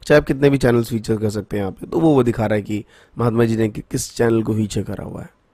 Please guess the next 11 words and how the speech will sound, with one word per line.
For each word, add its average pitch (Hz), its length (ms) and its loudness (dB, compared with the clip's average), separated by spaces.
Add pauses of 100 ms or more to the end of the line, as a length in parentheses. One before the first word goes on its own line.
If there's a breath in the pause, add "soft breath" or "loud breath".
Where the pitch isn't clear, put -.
(140)
उसके 131 260 0
बाद 120 380 4
यूजर 120 340 2
डिटेल्स 113 540 0
में 113 100 -2
आ 110 40 -2
जाइए। 104 420 -2 (440)
देखिए 156 240 2
यूजर 143 340 6
डिटेल्स 123 500 4
में 98 180 -6